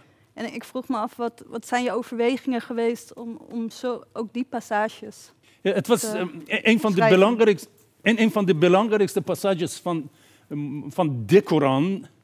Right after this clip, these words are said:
Speaker 2: van de Koran, eh, aan levens van Mohammed zijn de Joden, hè? Eh, Joden waren heel machtig in Saoedi-Arabië van toen, in de, in de, in het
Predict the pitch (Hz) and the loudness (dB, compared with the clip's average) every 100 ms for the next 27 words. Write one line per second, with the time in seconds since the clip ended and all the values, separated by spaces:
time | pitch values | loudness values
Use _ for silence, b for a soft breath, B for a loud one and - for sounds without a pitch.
0 | _ _ _ 170 143 185 180 143 143 185 | _ _ _ -4 2 2 2 0 -2 -6
1 | b b b b - 147 139 135 156 156 | b b b b -6 -2 -2 0 0 2
2 | 147 220 196 - 160 151 175 170 160 123 | 4 4 2 0 0 0 -2 -2 -4 -2
3 | 156 147 139 131 156 139 117 98 92 _ | 0 2 2 4 4 4 0 -4 -10 _
4 | _ 139 190 b b b b b b 156 | _ -10 -10 b b b b b b -2
5 | 147 143 139 147 139 196 185 165 160 135 | 0 2 0 2 4 6 6 4 4 2
6 | 117 156 190 151 139 170 143 101 - 123 | 4 6 6 2 2 2 0 -4 -6 -8
7 | - - 143 139 135 127 139 135 131 _ | -8 -6 -6 -6 -6 -4 -2 -2 -4 _
8 | _ _ _ 135 120 131 123 135 - 131 | _ _ _ -4 0 0 0 -2 -2 -6
9 | - 170 143 139 135 - b b - 151 | -2 -2 0 0 -2 -4 b b -6 0
10 | 147 - 151 139 | 0 0 -2 -4